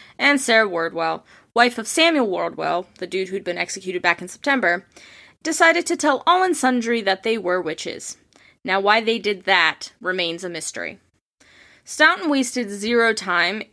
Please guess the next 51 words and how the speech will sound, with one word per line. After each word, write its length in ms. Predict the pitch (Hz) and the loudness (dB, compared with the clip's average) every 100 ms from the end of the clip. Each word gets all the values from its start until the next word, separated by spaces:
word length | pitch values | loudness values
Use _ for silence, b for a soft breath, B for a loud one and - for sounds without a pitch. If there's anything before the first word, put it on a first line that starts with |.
| - | -4
getting 280 | 202 196 196 | 2 2 4
everything 380 | 196 214 220 220 | 2 2 -2 -4
in 100 | 196 | -2
order 200 | 185 185 | -2 -2
to 120 | 185 | -4
hang 220 | 190 170 | -4 -4
these 220 | 160 147 | -6 -10
ladies, 420 | 147 131 - - - B B - | -10 -10 -12 -16 -20 B B -8
and 160 | 196 | 2
while 160 | 208 220 | 2 2
he 120 | 233 | 0
was 200 | 202 202 | -4 2
at 180 | 330 330 | 4 6
it, 200 | 214 226 | 2 0
he 120 | 285 | -2
was 140 | 359 | -2
going 180 | 359 320 | -2 -2
to 160 | 320 - | -2 0
add 140 | 262 | 0
in 80 | 294 | 2
the 80 | 294 | 2
names 260 | 262 262 | 2 0
of 60 | 247 | -4
the 60 | 226 | -4
five 320 | 240 262 269 | 2 2 2
people 280 | 254 240 240 | -4 -2 -2
who 80 | |
got 220 | 233 202 196 | 2 2 2
a 20 | |
stay 200 | - 202 | 0 -2
of 80 | 196 | -2
execution 680 | - 233 - 196 - 196 - | -6 -8 -6 -6 -6 -8 0
back 340 | 180 185 - | 0 0 -2
when 100 | 190 | -6
the 80 | 190 | -6
Court 320 | - - 214 | -6 -4 -2
of 180 | - 233 | -2 0
Oyer 260 | 247 294 302 | 2 4 4
and 120 | 277 | 2
Terminer 380 | 220 214 208 208 | 0 -2 -2 -2
was 120 | 202 | -4
still 200 | - 208 | -4 -2
running 260 | 180 160 | -2 -4
shit, 320 | 156 - - - B B B B | -8 -6 -8 -10 B B B B
which 260 | 285 320 - | 0 0 2
included 760 | 302 302 - 311 294 220 196 b b b | 2 0 2 0 2 2 2 b b b
Elizabeth 480 | 269 233 214 202 196 | 4 4 4 -2 0
Proctor. 540 | 202 180 - 85 - _ B B B _ | 2 2 0 -10 -10 _ B B B _
This 180 | 330 - | -2 2
was 180 | 359 - | 2 2
probably 480 | 277 262 262 262 | 2 4 4 0